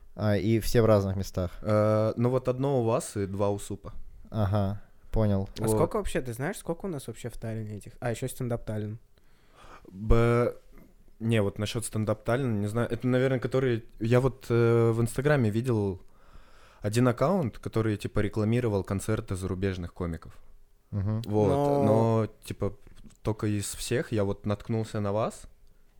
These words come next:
Speaker 2: и на суп, и все.
Speaker 1: Как тебе вообще выступление на С Т П?
Speaker 2: На С Т П нормально. Вот прям, э, какая-то атмосфера совсем другая, знаешь, вот такая более чилловая, такая, типа, вообще охуенно, знаешь, вот свет, мотор. Ну,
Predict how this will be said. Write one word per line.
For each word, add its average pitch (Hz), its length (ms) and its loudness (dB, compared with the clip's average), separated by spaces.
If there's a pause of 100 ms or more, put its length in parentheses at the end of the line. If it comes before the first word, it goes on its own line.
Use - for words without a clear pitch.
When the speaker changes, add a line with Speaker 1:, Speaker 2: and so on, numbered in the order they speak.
(200)
Speaker 2:
и 117 580 0
на 104 340 2
суп, - 220 -6 (260)
и - 60 -12
все. - 140 2
Speaker 1:
Как 123 100 2
тебе 120 140 0
вообще 107 200 0
выступление 101 520 -2
на 95 120 -2
С - 60 -10
Т - 100 -14
П? 92 220 -4 (360)
Speaker 2:
На 120 100 6
С 117 80 4
Т 131 80 0
П 143 100 6
нормально. 110 520 2 (140)
Вот 107 280 -2 (100)
прям, 110 440 8
э, 110 320 2 (100)
какая-то 131 340 4
атмосфера 123 420 4
совсем 98 340 -2
другая, 98 320 2
знаешь, 95 280 0
вот 104 140 -4
такая 113 260 -2
более 104 320 2
чилловая, 107 540 0
такая, 90 260 -6
типа, 90 220 -8
вообще 98 240 -4
охуенно, 95 480 -4
знаешь, 98 320 -4
вот 90 120 -10
свет, 101 440 -4
мотор. 104 320 -8 (320)
Ну, 107 240 0